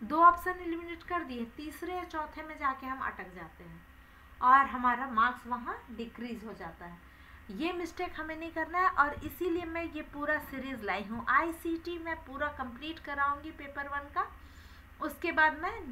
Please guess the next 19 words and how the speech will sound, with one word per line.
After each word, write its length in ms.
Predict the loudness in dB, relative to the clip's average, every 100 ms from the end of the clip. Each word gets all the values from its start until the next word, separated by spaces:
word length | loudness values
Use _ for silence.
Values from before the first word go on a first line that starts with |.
| -4
next 440 | -2 -2 -4 -10
कोई 180 | -6 -6
subject 640 | -6 -6 -6 -8 -10 -12
start 420 | -14 -6 -6 -6 -12
करूँगी 400 | -12 -12 -12 -14 -16 -18 -14 -4
और 120 | 6
आप 160 | 6 6
लोग 180 | 0 0
बताएंगे, 520 | 0 4 2 2 -4
जैसा 320 | -4 -6 0
आपको 260 | 0 0 -8
ज़रूरत 380 | -6 -6 -6 -6
हो 80 | -10
तो 140 | -10
मैं 160 | -10 -10
उसके 240 | -12 -10
हिसाब 300 | -10 -8 -10
से 120 | -10 -10
करूँगी। 500 | -10 -10 -10 -12